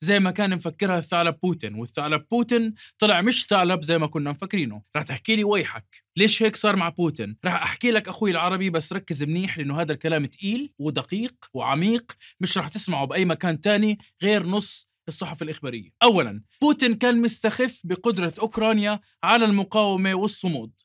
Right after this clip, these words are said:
اثنين، ما كان بوتين متوقع هذا الدعم الغربي لأوكرانيا. رح تحكي لي ما أنتوا بالصليط الإخباري برضو كنتوا مفكرين هيك. حبيبي في فرق،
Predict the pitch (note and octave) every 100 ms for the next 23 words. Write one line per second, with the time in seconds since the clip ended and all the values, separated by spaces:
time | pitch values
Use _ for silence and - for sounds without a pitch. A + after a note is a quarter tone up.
0 | - - B3 C#4+ C#4 B3 _ _ B3 D#4+
1 | E4 C#4 C#4+ C#4+ C4+ A#3 A3+ B3 - C#3
2 | A2 - _ A3 A3 G#3+ E3 A3+ G#3 F#3+
3 | E3+ F#3+ F3+ E3+ D#3+ C#3+ A#2 G#2 G2+ -
4 | D#3 - A2+ A3 G#3 F#3+ F3+ F#3+ G3+ -
5 | D3 - D#3 D#3+ D3 - D#3 D#3+ D#3 D#3
6 | C#3+ D3+ A#2 - C3+ D3 C3 A#2+ - _
7 | - C3 F3+ E3 C3 D#3 C#3+